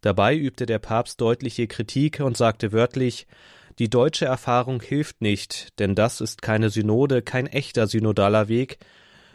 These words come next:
Es ist ein sogenannter synodaler Weg, aber keiner des Volkes Gottes in seiner Gesamtheit,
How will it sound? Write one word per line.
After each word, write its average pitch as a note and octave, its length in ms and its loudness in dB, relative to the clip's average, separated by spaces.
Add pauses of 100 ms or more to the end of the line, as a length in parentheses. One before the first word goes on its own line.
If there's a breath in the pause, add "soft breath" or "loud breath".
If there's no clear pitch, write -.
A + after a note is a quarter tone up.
Es B2+ 160 0
ist D3+ 140 0
ein C3 120 2
sogenannter C3+ 600 0
synodaler A2 600 2
Weg, B2 280 0
aber A2 240 0
keiner C3+ 420 -2
des A#2+ 160 0
Volkes A#2 420 0
Gottes A2+ 360 -2
in A2+ 160 -4
seiner G#2 260 2
Gesamtheit, A2+ 720 0